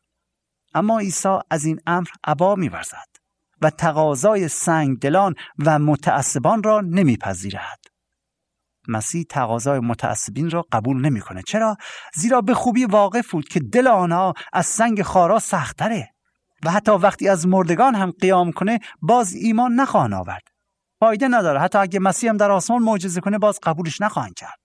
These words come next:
چرا؟ چون دلشون سخته. تعصب چشمانشون کور کرده تا قدرت خدا رو نبینن. در عوض با بیان مثلی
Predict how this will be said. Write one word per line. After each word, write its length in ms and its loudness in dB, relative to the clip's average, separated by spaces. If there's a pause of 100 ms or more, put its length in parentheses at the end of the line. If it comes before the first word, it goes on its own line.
(180)
چرا؟ 320 -2
چون 340 -6
دلشون 360 -2
سخته. 420 -16 (260)
تعصب 360 0
چشمانشون 540 -2
کور 280 0
کرده 280 -4
تا 220 0 (240)
قدرت 340 -2
خدا 300 -2
رو 100 -4
نبینن. 380 -8 (960)
در 160 0
عوض 300 0 (380)
با 180 2
بیان 360 0
مثلی 580 -2